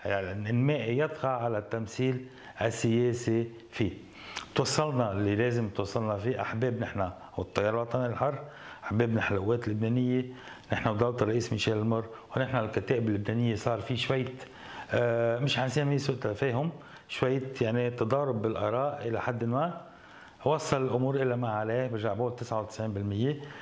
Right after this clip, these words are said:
في خمس مرشحين لغاية الآن، اثنين ينتمون إلى حزب معين، وثلاثة، آه، يعني مستقلين لحالهم.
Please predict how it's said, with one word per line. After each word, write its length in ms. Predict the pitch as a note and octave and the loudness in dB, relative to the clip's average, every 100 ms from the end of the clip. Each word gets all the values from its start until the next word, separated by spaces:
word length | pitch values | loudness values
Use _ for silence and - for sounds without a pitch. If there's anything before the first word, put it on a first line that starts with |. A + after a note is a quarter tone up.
| - | -4
في 160 | - A#2+ | 0 2
خمس 440 | D#3+ D#3 - - | 2 2 0 0
مرشحين 640 | A#2 G#2 - A2 B2 G#2+ | 0 0 0 0 0 0
لغاية 320 | F2+ G2 G#2+ - | 0 0 0 -4
الآن، 300 | D2+ A#2 D#3 - - - - - | -2 0 0 -2 -12 -16 -18 -4
اثنين 280 | C3 C#3+ B2 | 2 2 2
ينتمون 540 | G#2 G#2+ G2+ A2+ A#2+ G#2+ | 0 0 2 2 2 2
إلى 160 | A2 | 0
حزب 280 | - A#2 G#2+ | 0 0 0
معين، 460 | G2+ A2 C3+ E3 D#3+ - - - | 0 2 0 -2 -4 -12 -14 -4
وثلاثة، 640 | G#2 C3+ C3+ C3+ B2+ B2 B2 - - - - | -2 2 2 2 2 2 -2 -10 -18 -16 0
آه، 680 | A2+ A2 G#2+ G#2+ G#2 A2 G#2+ G2 | 2 4 4 2 2 0 -2 -4
يعني 540 | B2+ A2+ A2 A2+ A2+ A2 | -2 0 2 2 0 -2
مستقلين 640 | D3 - C#3 A#2+ B2+ A#2 | -4 0 0 0 0 0
لحالهم. 440 | G2+ - F2+ F2+ | 0 -2 -4 -4